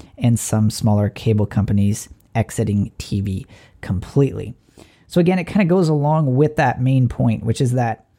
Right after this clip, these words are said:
again, we're seeing a lot less people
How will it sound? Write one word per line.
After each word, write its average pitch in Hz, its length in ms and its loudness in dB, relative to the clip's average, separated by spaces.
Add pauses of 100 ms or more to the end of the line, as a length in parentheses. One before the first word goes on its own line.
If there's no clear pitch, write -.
(340)
again, 131 200 -4
we're 131 80 -2
seeing 131 260 -2
a 117 80 2
lot 131 440 0 (100)
less 123 440 0
people 120 580 -2